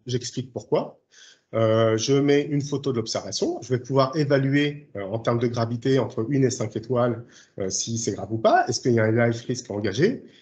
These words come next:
Quelles sont les actions à mettre en place ? Et ça, bien sûr, quand je vous par-, quand je parlais de boîte de Lego au démarrage, tout ça, c'est cent pour cent personnalisable. C'est-à-dire qu'il n'y a pas de choses qui sont, euh, euh,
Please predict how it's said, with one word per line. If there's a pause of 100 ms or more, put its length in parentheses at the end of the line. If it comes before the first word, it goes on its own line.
Quelles
sont
les
actions
à
mettre
en
place ? (400)
Et
ça,
bien
sûr, (420)
quand
je
vous
par-,
quand
je
parlais
de
boîte
de
Lego (600)
au
démarrage,
tout
ça,
c'est
cent
pour
cent
personnalisable. (260)
C'est-à-dire
qu'il
n'y
a
pas
de
choses
qui
sont,
euh, (540)
euh,